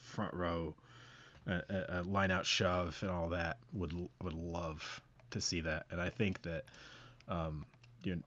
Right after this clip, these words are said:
you and I are not the only people who would love to see that. Um, I think there's some coaches at the Free Jacks who would love to see that, so it'll be an interesting development. But that's not what I picked. I picked Paul Balakana. I don't know how you go against him. He's been a machine.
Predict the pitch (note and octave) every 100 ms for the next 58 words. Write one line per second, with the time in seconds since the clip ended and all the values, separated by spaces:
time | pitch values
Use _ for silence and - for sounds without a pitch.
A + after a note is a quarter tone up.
0 | - F#2+ F2 E2+ E2 E2 - - G2+ F#2+
1 | - D#2 D2 E2 D#2+ D2 - - - D#2+
2 | D#2 D2+ - - - - - F#2 E2+ D#2+
3 | E2+ - - - - - - - E3 C3
4 | B2 - A#2 B2+ C3+ A#2 G#2+ - - D3+
5 | B2+ A2 - G#2+ G2 G2+ G2 F2+ - G#2
6 | G#2 F2 F2 E2 - - F2 D#2+ D#2 -
7 | - - - F#2 F#2+ F2+ F#2+ - G#2+ F#2
8 | F2+ F2+ - E2+ - D3 E3 A2+ A2+ A#2+
9 | - B2 G#2+ A#2 - G#2+ G2+ - A#2+ -
10 | - - A2+ D3 D3 - G#2 - - -
11 | - - - - C#3 A2 G2+ E2 G2 D#2+
12 | C#2+ - - G2+ F#2+ F2 G2+ G2 F#2 G2+
13 | G2 F2+ F#2 F2+ - - - - - G2
14 | F2 - - G#2 - F#2+ E2+ E2+ - E2
15 | D#2+